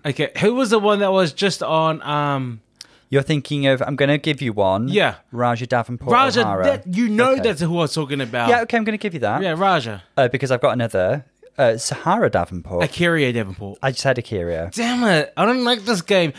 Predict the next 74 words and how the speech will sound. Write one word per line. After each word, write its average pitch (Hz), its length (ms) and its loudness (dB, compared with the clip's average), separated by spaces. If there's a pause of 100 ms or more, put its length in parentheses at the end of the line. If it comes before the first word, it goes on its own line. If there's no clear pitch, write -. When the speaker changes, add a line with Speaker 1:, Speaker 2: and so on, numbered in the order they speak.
Speaker 1:
You 240 100 0
could, 330 280 2
well, 320 200 4 (200)
you 240 100 -2
could 320 180 -2
have 359 100 0
told 277 220 2
me 233 80 4
while 185 200 4
we 165 100 2
were 165 80 4
off 156 300 0
screen. 214 640 -2 (120)
So 233 80 2
Speaker 2:
Oh, 214 80 6
Speaker 1:
I 196 40 4
Speaker 2:
it's, 196 80 -2
Speaker 1:
could 196 100 4
have, 175 120 2
Speaker 2:
this 190 100 -2
is 202 40 -8
more 226 160 2
fun 220 200 2
and 196 80 0
Speaker 1:
wh-, - 40 -16
Speaker 2:
fresh. 214 160 0
Speaker 1:
while 208 220 4
we 190 80 2
were 196 100 4
off 185 300 0
the 190 80 -6
camera. 185 480 -2
Speaker 2:
It's 240 140 -14
not 233 120 2
like 170 140 0
I've 165 80 2
been 143 160 -2
planning 143 320 -2
it 101 140 -6
for - 60 -14
ten 107 200 -8
minutes 98 320 -8
or - 40 -4
Speaker 1:
Yeah, - 240 4
Speaker 2:
anything. 120 200 -8
Speaker 1:
I'm 208 60 -10
pretty 370 240 0
sure 285 120 -2
that 240 120 2
you 208 80 2
were 202 80 4
writing 185 220 2
down 160 120 2
every 185 480 4
Speaker 2:
<laughs> 233 80 6
Speaker 1:
single 202 180 4
thing 185 160 2
in 170 80 0
your 170 100 0
notebook 165 300 0
while 165 140 2
we 170 100 0
were 170 80 2
watching 180 320 0
the, 156 100 -6
like, 160 220 0
the 160 80 -8
next 160 220 -2
part. 151 400 2
Speaker 2:
Okay, 165 180 2
let's 143 220 0
go 180 180 0
on 170 140 0
to 170 220 -10